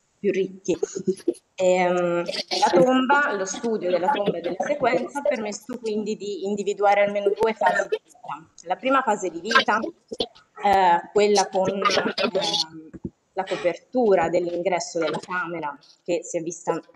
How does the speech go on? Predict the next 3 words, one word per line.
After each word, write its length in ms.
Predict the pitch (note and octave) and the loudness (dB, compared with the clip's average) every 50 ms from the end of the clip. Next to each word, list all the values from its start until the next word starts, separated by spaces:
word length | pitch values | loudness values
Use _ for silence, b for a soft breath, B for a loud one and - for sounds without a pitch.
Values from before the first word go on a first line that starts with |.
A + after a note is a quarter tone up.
| _ - - | _ -16 -6
parzialmente 1120 | - E3+ E3+ - - - F3+ E3 F3 F3+ F#3 F3+ F3 E3+ E3 E3+ - F3 D3+ - - _ _ _ E3 - - - - _ _ _ _ _ _ _ | -4 -4 -4 -4 -6 -6 -4 -4 -2 -2 -2 -2 -2 -2 -4 -6 -6 -6 -6 -6 -10 _ _ _ -12 -10 -10 -12 -14 _ _ _ _ _ _ _
nella 280 | - F#3+ F3+ E3+ E3 F3+ | -6 -2 -2 0 0 -2
slide 640 | E3 E3+ E3+ E3 E3 D#3+ D#3+ D3+ D#3+ D#3+ D#3+ D#3 D#3 | -2 0 0 0 0 -2 -2 -2 -2 -2 -2 -4 -6